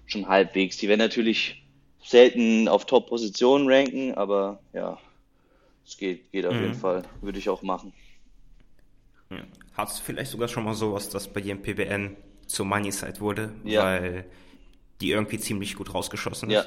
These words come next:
Speaker 1: das hatten wir schon. Dann haben wir aber Content draufgehauen, es ging dann immer weiter hoch und wir haben's dann zur Money-Site umgebaut. Ist halt dann immer ein bisschen schade, weil meistens der Domainname ziemlich kacke ist. Aber gut,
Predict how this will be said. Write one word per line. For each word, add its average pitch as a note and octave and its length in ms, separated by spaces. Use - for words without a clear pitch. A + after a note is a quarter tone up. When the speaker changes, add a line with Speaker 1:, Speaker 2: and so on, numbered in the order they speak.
Speaker 1:
das G2+ 160
hatten G#2 180
wir F#2+ 120
schon. G2 360
Dann F#2+ 160
haben G2+ 160
wir G2 360
aber G2+ 240
Content A2+ 400
draufgehauen, A2 560
es G#2 100
ging G#2+ 180
dann G2+ 140
immer G#2 220
weiter G#2 280
hoch B2 300
und G2+ 200
wir F2+ 140
haben's F2+ 160
dann F#2+ 120
zur F#2+ 120
Money-Site F#2 460
umgebaut. F#2 500
Ist F#2 100
halt G2+ 120
dann G2+ 100
immer G#2 100
ein G2+ 60
bisschen G#2+ 180
schade, G#2+ 380
weil G2+ 100
meistens G2 460
der G2+ 80
Domainname G#2+ 640
ziemlich A2 360
kacke - 280
ist. - 260
Aber F2+ 260
gut, F2+ 240